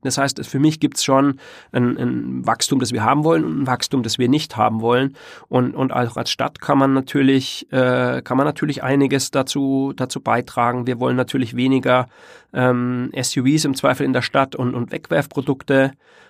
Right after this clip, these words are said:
ähm, und, und Ölverbrauch oder, oder, oder, oder eben, dass, ähm, mehr, mehr, ähm, C O zwei Ausstoß herrscht, sondern wir wollen die guten Sachen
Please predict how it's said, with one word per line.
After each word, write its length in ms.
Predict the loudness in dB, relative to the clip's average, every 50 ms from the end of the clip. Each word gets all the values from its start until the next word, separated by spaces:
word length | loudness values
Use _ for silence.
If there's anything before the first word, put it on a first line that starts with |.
| _ _ -2
ähm, 360 | 0 2 2 2 2 0 -2
und, 200 | -2 -2 -2 -2
und 220 | -2 -4 -2 2
Ölverbrauch 840 | 2 2 2 2 0 -2 0 2 2 4 4 4 2 -2 -8 -14 -12
oder, 320 | -6 -4 -2 -2 -2 -4 -2
oder, 240 | 0 0 0 0
oder, 300 | 0 0 2 0 0 0
oder 360 | 0 -2 0 0 2 0 0 0
eben, 200 | -2 -2 -2 -2
dass, 680 | -2 -2 -2 -2 -4 -6 -6 -6 -6 -6 -8 -10 -8 -4
ähm, 540 | -2 -2 -2 -2 -2 -4 -4 -4 -6 -4 0
mehr, 360 | 0 2 2 4 2 2 2
mehr, 640 | 0 0 0 0 2 2 0 0 0 -2 -4 -4 -6
ähm, 380 | -4 -4 -4 -4 -4 -6 -8 -10 -4
C 120 | -2 -2
O 60 | 0
zwei 260 | 0 2 2 2 4
Ausstoß 540 | 2 2 0 0 0 0 0 0 -2 -6 -8 -4
herrscht, 340 | 0 0 0 0 -2 -2
sondern 320 | -2 0 0 0 -2 -4 -6
wir 140 | -6 -2 2
wollen 380 | 2 4 4 4 2 2 0
die 100 | -4 -4
guten 340 | -4 -2 -2 -2 -2 -4 -6
Sachen 420 | -2 0 0 0 2 0 -2 -2